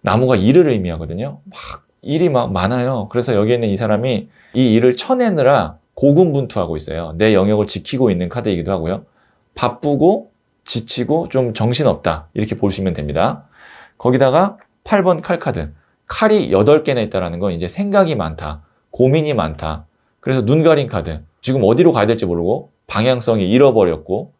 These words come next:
그래서 지금 여기 있는 사람은 좀 답답하고 불안하고 막막한 상황. 그러니까 정신적으로 굉장히 좀 피곤할 거예요. 그러면 육체적으로도 지금, 어, 힘들죠. 정신적으로도 지금 내가 불안하죠. 막막하죠.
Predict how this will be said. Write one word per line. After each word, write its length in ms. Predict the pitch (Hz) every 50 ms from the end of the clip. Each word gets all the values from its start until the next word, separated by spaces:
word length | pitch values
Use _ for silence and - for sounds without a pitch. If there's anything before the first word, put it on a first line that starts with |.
| _ _ _ _ _ _ _ _ _
그래서 280 | - - 135 131 139 131
지금 320 | - 117 107 123 120 110
여기 160 | 104 104 104
있는 160 | 120 117 110 104
사람은 260 | 113 104 104 101 98
좀 140 | 101 92 90
답답하고 720 | - 104 - - - 110 107 - 104 95 95 139 139 -
불안하고 400 | - 113 107 101 92 87 87 85
막막한 420 | 87 90 101 107 101 - 95 90
상황. 220 | 101 95 87 80
그러니까 160 | 87 110 123 120
정신적으로 640 | - 117 135 147 196 190 185 185 170 156 151 139
굉장히 340 | 117 110 107 101 110 110 110
좀 240 | 104 107 101 101 - -
피곤할 400 | - 226 208 220 208 185 165 160
거예요. 400 | - 92 82 76 73 73 82 73 - _ _ _ _ _ _ - _ _ - - _ _ _
그러면 440 | - 151 165 165 160 160 151 127
육체적으로도 680 | 107 123 - - 202 185 165 185 170 165 160 156 151 139
지금, 440 | 123 127 123 131 135 131 131 135 - _ _ _ _ _ _
어, 160 | - 104 107
힘들죠. 640 | 113 147 147 139 151 143 139 127 127 123 123 120 -
정신적으로도 720 | - 117 117 139 143 139 143 135 123 123 120 117 117 117
지금 220 | 107 107 113 110 104
내가 400 | 101 98 104 107 110 110 110 - - - - -
불안하죠. 640 | - 113 117 123 123 117 113 110 110 110 110 110 101
막막하죠. 800 | 92 90 98 107 113 113 - 117 107 110 110 110 107 - -